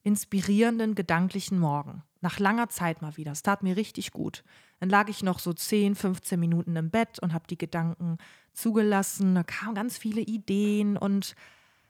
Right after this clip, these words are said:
ja, Themen, mit denen ich mich gerne beschäftigen will. Und ich fand das total spannend und inspirierend. Und dann bin ich aufgestanden, hab mir einen Tee gemacht, hab mir mein Buch geschnappt, einen Stift,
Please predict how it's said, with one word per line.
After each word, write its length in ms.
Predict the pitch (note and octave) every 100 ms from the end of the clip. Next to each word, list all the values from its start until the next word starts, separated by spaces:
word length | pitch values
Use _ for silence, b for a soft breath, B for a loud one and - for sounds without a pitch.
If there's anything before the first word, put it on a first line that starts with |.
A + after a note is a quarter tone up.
| b b b
ja, 100 | F#3+ G#3+ -
Themen, 460 | - A3 A#3+ A#3+
mit 160 | A3+ A3
denen 160 | A3+ G#3+
ich 80 |
mich 160 | G#3 -
gerne 240 | G#3 G3+
beschäftigen 720 | G3+ G3 G#3 G3+ - G3 F#3+
will. 400 | F#3+ G3 G3 G3 - b b b _ _ _ _ _
Und 340 | G#3+ G#3+ G3+ F#3+
ich 160 | - F#3+
fand 180 | B3 A#3
das 120 | C#4+
total 600 | A3+ A3 A3 A3+ B3 B3 _ _ _ _ _ -
spannend 500 | - - A3 D#4 B3
und 120 | F#3+
inspirierend. 560 | F#3 G3 G#3+ G3+ F4 F#4
Und 100 | G#3
dann 120 | G3+
bin 120 | G#3+
ich 260 | A3 - -
aufgestanden, 800 | F3 - C#4+ - B3 A#3+ - D4 G4+ b b b b
hab 180 | G#3 G3
mir 100 | E3
einen 100 | E3
Tee 240 | - F3+
gemacht, 400 | F#3 A#3 C4+ -
hab 100 | F#3
mir 80 | F#3
mein 200 | E3+ D#3
Buch 180 | F3+ -
geschnappt, 440 | - A#3 A#3+ -
einen 100 | F#3
Stift, 400 | - G3 A3 -